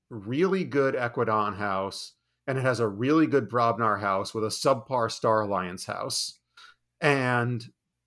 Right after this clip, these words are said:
that s-, subpar Star Alliance house has a Quixel Stone in it. And that Quixel Stone is really interesting because every game you have to make the decision of, am I going to play that Quixel Stone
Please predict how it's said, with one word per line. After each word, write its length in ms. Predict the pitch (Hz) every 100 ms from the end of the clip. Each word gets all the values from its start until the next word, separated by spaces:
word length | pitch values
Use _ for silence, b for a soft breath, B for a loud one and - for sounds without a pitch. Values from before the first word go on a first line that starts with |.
| -
that 200 | 151 139
s-, 260 | - - -
subpar 480 | - 196 190 214 190
Star 300 | - 165 170
Alliance 380 | 143 120 110 -
house 260 | 110 110
has 240 | - 147 113
a 60 |
Quixel 460 | 117 170 156 165 120
Stone 340 | - 107 92
in 120 | 92
it. 260 | 101 - - - _ _ _ -
And 320 | 160 139 131 123
that 240 | 131 143
Quixel 380 | - 226 233 226
Stone 280 | 196 156 135
is 180 | 131 104
really 440 | 110 139 202 180
interesting 680 | 147 147 123 - - - 147 _ _ _ _
because 800 | 127 - 156 151 135 127 117 - _ _
every 340 | - 180 254 226
game 300 | 175 160 143
you 120 | 135
have 220 | 117 139
to 80 | -
make 220 | 147 143
the 100 | 147
decision 460 | 127 120 156 139 123
of, 380 | 131 120 120 117 b _ -
am 120 | 151
I 100 | 127
going 320 | 117 147 180
to 80 | 160
play 320 | - - 147
that 240 | 175 165 160
Quixel 340 | 180 180 151
Stone 640 | 117 - 117 113 113 110